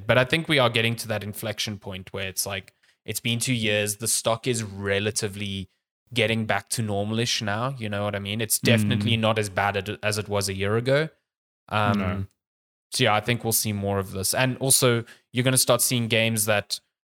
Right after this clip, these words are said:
Speaker 1: you know, started out dev with new consoles in mind. You can't, you can't
Speaker 2: Mm.
Speaker 1: have a game like this that's designed with these faster transitions between areas or levels or much larger levels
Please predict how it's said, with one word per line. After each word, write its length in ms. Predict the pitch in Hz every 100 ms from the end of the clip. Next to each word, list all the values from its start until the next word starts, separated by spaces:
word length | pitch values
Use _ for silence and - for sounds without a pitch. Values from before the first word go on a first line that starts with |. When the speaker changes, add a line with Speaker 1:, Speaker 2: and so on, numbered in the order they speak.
| _ _ - -
Speaker 1:
you 80 | 156
know, 160 | 110 117
started 400 | - - 117 123
out 220 | 110 110
dev 340 | - 113 104 104
with 300 | 113 110 -
new 160 | 113
consoles 420 | 117 113 113 107 101
in 100 | 98
mind. 440 | 117 120 95 95
You 100 | 113
can't, 480 | 113 127 139 139 - _ _ -
you 100 | 117
can't 220 | 113 139
Speaker 2:
Mm. 20 |
Speaker 1:
have 140 | 120 113
a 60 |
game 240 | 113 107 110
like 180 | 104 -
this 200 | 107 -
that's 200 | 104 -
designed 420 | 104 104 107 101
with 260 | 104 - -
these 260 | 110 107
faster 380 | - 110 110 -
transitions 600 | - 107 98 104 - 101
between 400 | - 104 - 101
areas 440 | 98 107 104 101 98
or 80 | 98
levels 360 | 110 104 98
or 160 | 98 95
much 260 | 98 113 -
larger 340 | 110 123 110
levels 400 | 101 95 98 92